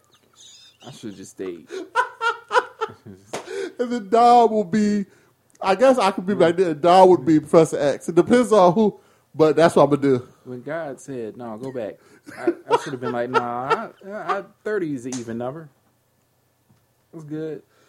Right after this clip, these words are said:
Speaker 2: Oh,
Speaker 1: Chilling.
Speaker 2: shit. I'm gonna do, I'm gonna do, <laughs> uh, the, the beginning song is gonna be, I'm gonna do the song from Fast and Furious when Paul Walker died. <laughs> The Wiz
Speaker 1: See,
Speaker 2: Khalifa shit.
Speaker 1: 'cause see, I saw the light and I was pussy.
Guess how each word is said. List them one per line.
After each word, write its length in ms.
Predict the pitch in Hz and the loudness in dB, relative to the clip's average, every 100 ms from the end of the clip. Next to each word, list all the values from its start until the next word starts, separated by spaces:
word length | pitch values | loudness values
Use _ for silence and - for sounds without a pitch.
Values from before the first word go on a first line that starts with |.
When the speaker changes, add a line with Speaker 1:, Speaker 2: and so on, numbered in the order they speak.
| _ _ _ | _ _ _
Speaker 2:
Oh, 280 | - 269 247 | 2 8 8
Speaker 1:
Chilling. 160 | 226 214 | 8 2
Speaker 2:
shit. 440 | 160 - 220 175 - _ _ _ | -4 -4 -2 -2 -6 _ _ _
I'm 140 | 165 190 | -2 2
gonna 140 | 190 | 2
do, 240 | 214 220 - | 0 -4 -4
I'm 120 | 170 | -2
gonna 140 | 185 165 | -2 0
do, 260 | 185 214 - - 480 - - | 2 4 2 6 4 4 -4
<laughs> 400 | _ _ _ - | _ _ _ -6
uh, 220 | 151 - | -4 -2
the, 180 | 156 151 | 2 2
the 120 | 151 | 2
beginning 480 | 135 143 143 185 190 | -4 -4 -2 -2 -2
song 540 | - 156 147 139 143 139 | -2 2 2 2 0 -4
is 100 | 127 | -2
gonna 220 | 139 127 | -2 0
be, 340 | 123 131 123 | 0 2 2
I'm 1300 | 110 - _ _ _ _ _ _ _ _ _ - 123 | -2 -8 _ _ _ _ _ _ _ _ _ -8 -4
gonna 80 | 123 | 0
do 120 | 127 | 0
the 60 | |
song 280 | 110 131 123 | 0 -4 -4
from 100 | 113 | -4
Fast 300 | 127 131 117 | -2 0 0
and 80 | 117 | -4
Furious 380 | 131 131 139 - | -2 0 0 -2
when 120 | 104 | -6
Paul 240 | - 117 117 | -2 0 2
Walker 240 | 120 135 | 2 2
died. 240 | 135 143 - _ _ _ _ _ _ _ _ _ _ _ _ _ _ - | 0 0 -2 _ _ _ _ _ _ _ _ _ _ _ _ _ _ -8
<laughs> 80 | 196 156 147 | -6 -8 -10
The 80 | 151 | -6
Wiz 280 | 135 160 165 | -2 -2 -2
Speaker 1:
See, 80 | 151 | -2
Speaker 2:
Khalifa 320 | 156 175 165 | 0 -2 -4
shit. 260 | 147 170 190 | -8 -8 -8
Speaker 1:
'cause 120 | 110 | -10
see, 300 | - 113 107 | -16 -16 -12
I 160 | 123 185 | -8 -8
saw 260 | - 135 | -6 -6
the 80 | 120 | -6
light 300 | 110 107 - | -8 -10 -10
and 120 | 107 | -14
I 100 | 98 | -14
was 120 | 87 | -14
pussy. 400 | - - 127 - | -14 -12 -12 -14